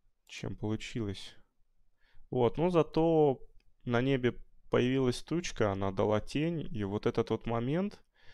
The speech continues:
вот небольшого углубления, вот он отобразился очень четко. Действительно, в этот момент вот именно сюда упала тень, и я подумал, что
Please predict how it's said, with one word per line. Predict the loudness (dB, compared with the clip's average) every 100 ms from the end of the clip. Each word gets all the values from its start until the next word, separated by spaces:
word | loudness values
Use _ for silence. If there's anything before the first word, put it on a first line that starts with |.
| -20 -16 -8
вот | 0 0 2
небольшого | 2 2 0 -2 0 2 0
углубления, | 0 -2 -4 0 0 2 0 -2
вот | -2 -6 -8 -16 -18 -18 -20 -20 _ -8
он | -2 -2 -4 -8
отобразился | -8 -4 -4 -2 -2 0 -4 -2
очень | -4 -4 -8
четко. | -10 -8 -8 -10 -16 _ _ _ _ -20 -14 -10
Действительно, | -4 -4 -4 -2
в | 0
этот | 0 0
момент | -2 0 -2 -4
вот | -4 -4 -4
именно | -6 -6
сюда | -8 -2 0 2
упала | -2 -2 0 0
тень, | -2 -2 -2 -2
и | -4
я | -4
подумал, | -2 -2 -2
что | -4 -4 -4